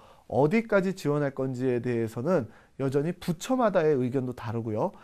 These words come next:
시민사회 단체도 입장에 따라서 좀 다릅니다. 최근에 그 제노포비아라고 해서 외국인에 대해서 좀 약간 그 좀 아주 일정 이상의 그 혐오감을 드러내는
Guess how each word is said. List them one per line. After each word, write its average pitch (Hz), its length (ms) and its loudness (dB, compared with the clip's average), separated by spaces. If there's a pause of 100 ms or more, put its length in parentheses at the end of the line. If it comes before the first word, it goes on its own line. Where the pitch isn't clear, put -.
(180)
시민사회 262 640 0
단체도 135 720 2 (220)
입장에 170 500 0
따라서 143 420 -2
좀 131 180 -4
다릅니다. 120 720 -2 (520)
최근에 214 520 2
그 143 280 -2
제노포비아라고 160 920 0
해서 120 480 -4 (160)
외국인에 160 580 0
대해서 127 340 -2
좀 123 200 -6 (500)
약간 113 400 -6
그 110 360 -4
좀 104 280 -8 (180)
아주 120 320 -8 (1080)
일정 160 380 2
이상의 151 360 0
그 131 220 -2
혐오감을 240 560 2
드러내는 147 560 2